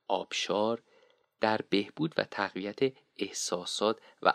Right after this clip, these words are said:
عواطف انسان مؤثرتر هستند، در حالی که صدای پرندگان برای پایین اومدن فشار روانی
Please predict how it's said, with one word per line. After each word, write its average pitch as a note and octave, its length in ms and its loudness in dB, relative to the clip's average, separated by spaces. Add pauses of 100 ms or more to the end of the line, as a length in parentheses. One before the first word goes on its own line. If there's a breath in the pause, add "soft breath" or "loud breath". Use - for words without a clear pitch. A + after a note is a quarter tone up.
عواطف G2+ 520 4
انسان G2 560 0 (300 loud breath)
مؤثرتر - 720 -2
هستند، - 460 -14 (360)
در F2+ 100 2
حالی F2 200 -4
که - 220 0 (240 loud breath)
صدای F2+ 460 -2
پرندگان F#2 760 -2 (400 soft breath)
برای F2+ 380 0 (280)
پایین F2+ 280 -2
اومدن F#2 320 -6
فشار F2+ 500 -6
روانی F#2 520 -8